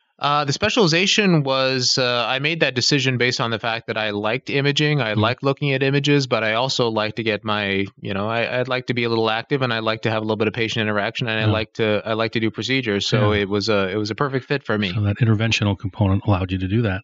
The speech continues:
Speaker 1: Absolutely.
Speaker 2: Uh, interventional radiologists have been in the news recently because of a procedure that Melania Trump had, um, a kidney embolization, I believe it was. Um, talk a little bit about what that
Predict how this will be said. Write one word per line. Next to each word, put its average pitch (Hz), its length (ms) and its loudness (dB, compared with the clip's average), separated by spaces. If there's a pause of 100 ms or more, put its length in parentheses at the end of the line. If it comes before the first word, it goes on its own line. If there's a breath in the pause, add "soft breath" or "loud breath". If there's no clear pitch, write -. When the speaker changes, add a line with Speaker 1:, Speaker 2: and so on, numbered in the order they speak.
(160)
Speaker 1:
Absolutely. 98 640 -4
Speaker 2:
Uh, 131 60 0
interventional 127 520 0
radiologists 110 600 2
have 107 80 2
been 113 120 4
in 110 40 4
the 110 60 4
news 110 500 4
recently 117 540 2
because 110 320 2
of 101 100 4
a 95 200 4
procedure 107 420 2
that 101 120 2
Melania 104 360 2
Trump - 340 2
had, 82 260 -6 (480 loud breath)
um, 92 300 0
a 92 60 -10
kidney 120 380 0
embolization, 104 640 4
I 92 80 2
believe 92 280 4
it 92 80 2
was. 90 340 -2 (320 loud breath)
Um, 113 140 2 (160 loud breath)
talk 202 320 2
a 139 60 0
little 135 160 4
bit 131 100 2
about 117 240 0
what 117 320 2
that 117 240 0